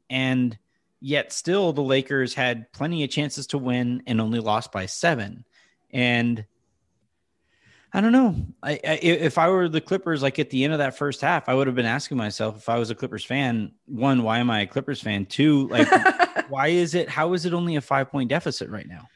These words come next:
Speaker 1: What is
Speaker 2: Yeah.
Speaker 1: going on? Um, and,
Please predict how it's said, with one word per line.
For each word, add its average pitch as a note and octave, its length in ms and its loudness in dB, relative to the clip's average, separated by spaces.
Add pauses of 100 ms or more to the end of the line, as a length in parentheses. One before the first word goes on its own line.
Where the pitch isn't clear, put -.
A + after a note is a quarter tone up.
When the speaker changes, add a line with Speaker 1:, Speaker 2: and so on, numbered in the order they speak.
Speaker 1:
What B2+ 160 4
is D3 80 0
Speaker 2:
Yeah. - 80 -4
Speaker 1:
going B2+ 240 0
on? G2+ 420 -6 (220)
Um, G#2 440 -2
and, A2+ 480 2